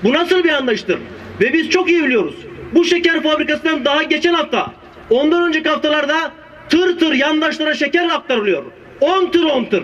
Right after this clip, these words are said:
beş tır, beş tır şeker çekiliyor. Ve buna hiç kimse müdahil olmuyor. Ve buradan şehrin iktidar milletvekillerine sesleniyoruz. tüprak avukatlığını bırakın, milletin avukatlığını yapın. Hastanenin ihalelerini bırakın, burada milletin hakkını savunun.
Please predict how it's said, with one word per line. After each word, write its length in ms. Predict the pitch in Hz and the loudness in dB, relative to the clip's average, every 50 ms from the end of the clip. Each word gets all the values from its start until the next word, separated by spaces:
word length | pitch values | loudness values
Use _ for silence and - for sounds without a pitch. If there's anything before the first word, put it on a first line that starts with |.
| - - - - - - - | -4 -10 -18 -18 -8 -4 -2
beş 240 | 311 359 381 - - | 0 0 0 0 0
tır, 200 | 339 349 330 320 | 0 0 2 2
beş 200 | 320 302 - - | 2 0 0 -2
tır 140 | - 320 269 | -2 -2 -2
şeker 340 | 233 269 - 339 339 339 | -2 -2 0 0 -2 0
çekiliyor. 420 | - 330 - - 285 240 202 156 127 - - - - - - - - - - 175 | 0 -2 -2 0 0 0 -2 -2 -4 -8 -16 -20 -20 -20 -20 -20 -20 -4 -2 0
Ve 140 | 226 262 | 0 2
buna 160 | 277 320 330 302 | 2 2 2 2
hiç 220 | 277 320 320 - | 0 -2 -2 0
kimse 280 | - 370 349 - 330 311 | 0 0 2 2 2 0
müdahil 300 | 294 - 320 302 302 294 | 0 0 0 0 0 2
olmuyor. 380 | 339 349 330 277 262 180 139 - - - - - - - - - - | 2 2 2 0 0 -2 -2 -4 -10 -18 -20 -20 -20 -20 -14 -4 -2
Ve 140 | 220 277 302 | 0 2 2
buradan 240 | 339 359 339 349 320 | 2 2 2 2 0
şehrin 320 | - - 311 311 320 320 | 0 0 0 0 0 0
iktidar 320 | 311 - - 302 330 370 359 | -2 -2 -2 -2 0 2 2
milletvekillerine 680 | 339 339 320 320 - 311 - 285 285 294 311 320 320 | 2 2 0 0 -2 -4 -4 -4 -2 -2 -2 -2 -2
sesleniyoruz. 520 | 320 311 277 - 277 247 233 196 156 - - - - - - - - - - - - - - - | -2 -2 -2 -2 -2 -2 -2 -2 -2 -6 -10 -16 -20 -20 -20 -20 -20 -20 -20 -20 -20 -14 -2 2
tüprak 480 | 320 359 339 359 349 349 359 330 285 | 2 2 2 2 0 0 0 0 0
avukatlığını 600 | 311 320 320 311 - 339 339 339 - 339 339 330 | 0 0 0 0 0 0 0 2 2 0 2 2
bırakın, 440 | 330 349 339 339 349 370 370 339 - - - - - - | 2 2 2 2 2 2 2 0 -2 -8 -14 -18 -8 -2
milletin 400 | - 190 240 277 302 320 339 403 | 0 0 2 2 0 2 2 2
avukatlığını 500 | 403 381 349 - - 294 269 - 240 226 | 2 0 0 0 -2 -2 -2 0 0 2
yapın. 300 | 214 202 - 175 139 - - - - - - - - - - - - - - - - - | 2 0 0 -2 -6 -6 -10 -16 -20 -20 -20 -20 -20 -20 -20 -20 -20 -20 -20 -20 -20 -4
Hastanenin 560 | - 247 285 285 - 330 349 339 339 349 339 330 | -2 0 0 0 0 0 2 2 2 2 4 4
ihalelerini 600 | 330 330 349 359 339 349 349 359 349 349 359 339 | 4 2 2 2 2 2 2 0 0 0 0 0
bırakın, 460 | 381 381 370 - 381 392 381 349 311 - - - 370 - - | 0 0 0 0 0 -2 -2 -6 -10 -14 -18 -20 -18 -6 -2
burada 220 | 185 - 294 311 | 0 0 2 2
milletin 380 | 302 294 294 302 320 320 381 302 | 2 2 2 2 2 0 0 0
hakkını 380 | 269 285 277 - - 339 392 | 0 -2 -2 0 0 0 2
savunun. 400 | 349 349 320 269 220 180 139 131 | 2 2 0 0 0 -2 -4 -8